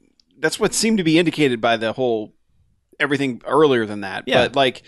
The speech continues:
Speaker 1: he was, Kid was ticked because he forgot his rhymes.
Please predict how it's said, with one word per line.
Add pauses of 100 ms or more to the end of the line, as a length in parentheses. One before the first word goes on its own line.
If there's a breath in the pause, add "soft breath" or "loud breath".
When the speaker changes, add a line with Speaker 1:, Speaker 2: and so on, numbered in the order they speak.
(180 soft breath)
Speaker 1:
he
was, (240)
Kid
was
ticked
because
he
forgot
his
rhymes.